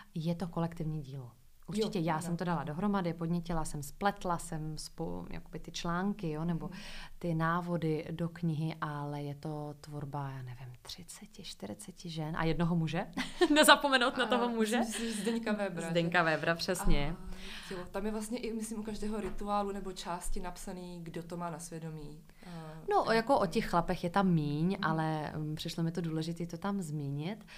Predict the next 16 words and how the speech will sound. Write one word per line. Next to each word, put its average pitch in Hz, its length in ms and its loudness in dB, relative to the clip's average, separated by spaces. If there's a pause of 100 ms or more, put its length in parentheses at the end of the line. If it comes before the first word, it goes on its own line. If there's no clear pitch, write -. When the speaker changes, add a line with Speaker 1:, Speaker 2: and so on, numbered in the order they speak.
(260)
Speaker 1:
Já 160 180 0
si 165 140 -4
myslím, 170 200 -2
že 175 120 -2
rituály 160 420 -4
jsou 170 220 -6
pro 165 220 -4
nás 160 360 -4
opravdu 170 680 -6
nezbytnou 180 920 -2
součástí 180 800 -6
zdravého 170 460 -4
dospívání, 135 720 -8
že 131 80 -12
pokud - 380 -14
chceme, 151 480 -6